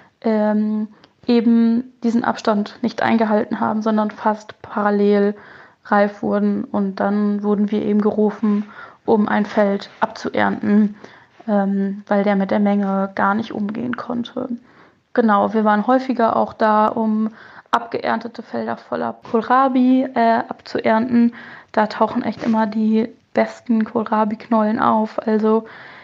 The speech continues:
die viel zu groß gewordenen, die aufgeplatzten, die herrlichen Formen. Das ist echt immer wieder ein Wunder. Genau, und bei Kooperationspartnern außerhalb der Landwirtschaft ist deutlich mehr Arbeit dahinter, um,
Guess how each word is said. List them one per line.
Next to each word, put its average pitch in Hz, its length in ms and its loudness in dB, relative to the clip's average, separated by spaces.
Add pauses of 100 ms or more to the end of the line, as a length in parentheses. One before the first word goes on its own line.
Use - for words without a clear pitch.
(160)
die 220 160 2
viel 247 340 4
zu 247 160 -4
groß 233 380 0
gewordenen, 214 800 2
die - 220 -6
aufgeplatzten, 214 1120 -2
die 208 140 -2
herrlichen 214 500 0
Formen. 202 560 2 (400)
Das - 320 -4
ist - 100 -16
echt - 180 -16
immer 208 320 2
wieder 202 180 0
ein 196 160 0
Wunder. 208 360 -4 (360)
Genau, 226 240 4
und 220 120 0
bei 226 140 4
Kooperationspartnern 233 1300 -2
außerhalb 262 560 0
der 240 120 4
Landwirtschaft 233 960 0 (440)
ist 226 420 -2
deutlich 220 540 2
mehr 208 580 0
Arbeit - 640 -4
dahinter, 226 880 -2
um, 214 560 0